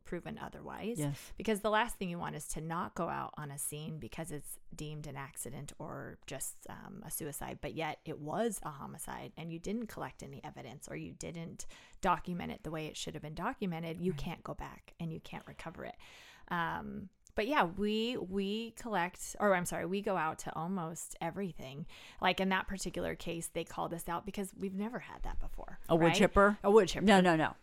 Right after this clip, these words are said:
Speaker 1: And so it's kind of like, what do we do with this? And I'm sure, you know, um, for city purposes, lawsuits or things like that, right? But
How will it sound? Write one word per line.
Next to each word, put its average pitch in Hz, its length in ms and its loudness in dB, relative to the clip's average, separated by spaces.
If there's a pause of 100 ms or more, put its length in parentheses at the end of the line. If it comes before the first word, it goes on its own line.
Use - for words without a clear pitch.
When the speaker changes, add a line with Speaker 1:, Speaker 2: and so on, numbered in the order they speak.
(400)
Speaker 1:
And 226 180 8
so 226 120 6
it's 202 140 0
kind 220 260 2
of 208 60 -2
like, 175 180 4 (560)
what 165 180 0
do 165 100 0
we 165 120 0
do 190 140 2
with 214 140 -4
this? 139 240 -8 (200)
And 262 100 4
I'm 262 140 2
sure, 208 320 2
you 190 200 0
know, 170 360 -2 (240)
um, 165 280 -4 (240)
for 170 140 -4
city 165 300 -4
purposes, 170 640 -8
lawsuits - 560 -6
or - 80 -10
things 160 300 -8
like 160 160 -10
that, 165 240 -6
right? 175 280 -6
But 180 180 0